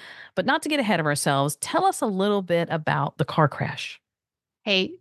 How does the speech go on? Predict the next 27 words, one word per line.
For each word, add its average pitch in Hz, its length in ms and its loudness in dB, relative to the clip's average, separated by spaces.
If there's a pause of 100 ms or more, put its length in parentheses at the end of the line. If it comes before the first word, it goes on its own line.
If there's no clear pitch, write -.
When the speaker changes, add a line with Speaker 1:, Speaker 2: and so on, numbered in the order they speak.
Speaker 2:
thanks 208 240 4
for 185 140 0
having 170 320 2
me 165 260 -2
first. 170 340 4
Can 196 120 0
I 180 100 2
just 202 200 -2
say 214 140 2
that 214 280 0
I'm 226 260 0
so 202 180 0
Speaker 1:
Yeah. 180 40 -6
Speaker 2:
honored 185 360 2
to 202 100 -4
be 196 180 0
here. 180 240 0
And 190 120 0
I 214 160 2
just, 277 300 -2
I, 226 120 2
as 226 220 -2
I 247 120 4
was 226 160 0
listening 262 360 -2
to 233 120 -4
you 220 480 0